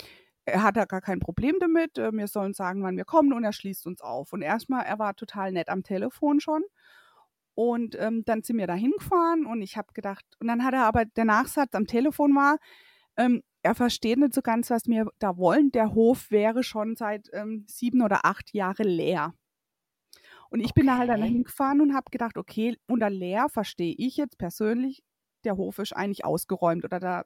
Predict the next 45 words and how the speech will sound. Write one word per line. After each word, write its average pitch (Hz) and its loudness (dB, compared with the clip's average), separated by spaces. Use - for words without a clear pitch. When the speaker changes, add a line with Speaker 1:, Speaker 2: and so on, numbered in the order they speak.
Speaker 1:
da 214 -2
ist - -4
halt 247 -2
kein 220 -2
Inventar 202 0
mehr 226 0
da, 233 -2
sag 196 -8
Speaker 2:
Genau. 190 -12
Speaker 1:
ich - -16
jetzt 202 -18
einfach 196 -6
mal. 185 -6
Speaker 2:
Genau. 175 -6
Speaker 1:
Und 214 -8
dann 226 -4
hab 202 -4
ich 220 -10
so 233 -10
für 233 -8
mich 240 -4
gedacht, 214 -10
okay, 208 -8
gut, 311 -2
dann 208 -2
sind 233 -2
wir 233 2
da 226 2
halt 220 0
in 226 -2
einer 214 0
Stunde 214 -4
durch. 254 -2
Der 202 -8
war 180 -8
zwar - -8
relativ 180 -4
groß, 226 -2
aber 190 -4
wenn, 196 -2
wenn's 220 0
nur 214 2
leere 202 2
Räume 202 0
sind, 311 0